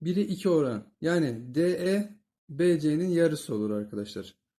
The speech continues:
Biri iki oranımız oluşur. Sorularda bunu kullanacağız. A bölü ikiye A. Hemen sorumuza bir göz atalım, bakalım. A B C üçgenimizi vermiş.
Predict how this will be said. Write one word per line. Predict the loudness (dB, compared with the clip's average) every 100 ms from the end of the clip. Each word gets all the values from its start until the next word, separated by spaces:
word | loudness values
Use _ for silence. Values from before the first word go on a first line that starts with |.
| _
Biri | -2 2 2 0 -8
iki | -4 0
oranımız | 0 0 -2 -2 -4
oluşur. | -6 -6 -12 -16 _ _
Sorularda | -4 0 2 0 0
bunu | 0 0 -2
kullanacağız. | -4 -2 -4 -6 -10
A | -2 0 0
bölü | -2
ikiye | -4 -2 -2
A. | -2 -8 -10 -12 _ _ _ _ _ _ _ _ _ _ _ _ _ _ _ _ -4
Hemen | 0 0 -2 -6
sorumuza | 0 2 2 0 -2 -2 -10 _ _ _ _ _ _ _
bir | -4
göz | -4 -2 0 2
atalım, | 0 -2 -4
bakalım. | -6 -4 -4 -4 -10 _ _ _ _ _ _ _ _ _ _ _ _ _ _ _ -2
A | 2 4
B | 2
C | 4
üçgenimizi | 2 2 -2 0 0 2
vermiş. | 2 2 -2 -4 -12